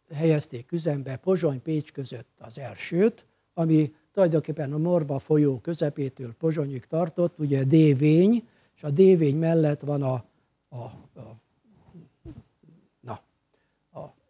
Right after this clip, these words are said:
a folyam, A Morva folyam,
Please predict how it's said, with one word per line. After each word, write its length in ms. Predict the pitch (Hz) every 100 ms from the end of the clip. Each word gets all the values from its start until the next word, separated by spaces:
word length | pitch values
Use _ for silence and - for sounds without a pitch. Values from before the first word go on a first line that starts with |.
| _ _ _ _ - - _
a 140 | 135
folyam, 580 | - 175 190 220 262 233 _ _ _ _ _ _ _
A 40 |
Morva 400 | 143 165 185 196
folyam, 440 | 185 214 196 196